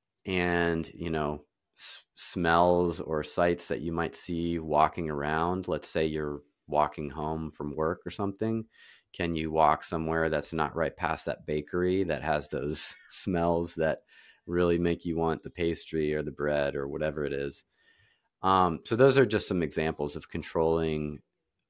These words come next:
sensory cues that trigger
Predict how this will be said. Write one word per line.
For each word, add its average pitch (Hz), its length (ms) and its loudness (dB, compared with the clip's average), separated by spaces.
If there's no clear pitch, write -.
sensory 110 580 0
cues 78 580 -2
that - 200 -6
trigger 80 800 0